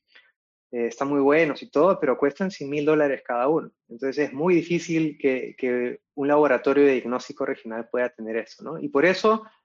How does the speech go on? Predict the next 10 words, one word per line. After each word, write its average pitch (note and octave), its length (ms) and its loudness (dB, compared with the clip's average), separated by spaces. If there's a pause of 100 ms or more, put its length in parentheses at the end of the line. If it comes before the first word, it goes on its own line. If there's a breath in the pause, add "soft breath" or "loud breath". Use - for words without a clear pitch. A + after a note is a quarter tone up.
(960)
el C3+ 140 2
énfasis G3 500 0
en G3 60 2
las F3 160 -2
universidades, C3+ 720 0
¿no? D3+ 140 -4
Las D3+ 180 2
universidades C3+ 560 0
deberían D#3+ 380 2
ser E3+ 340 -2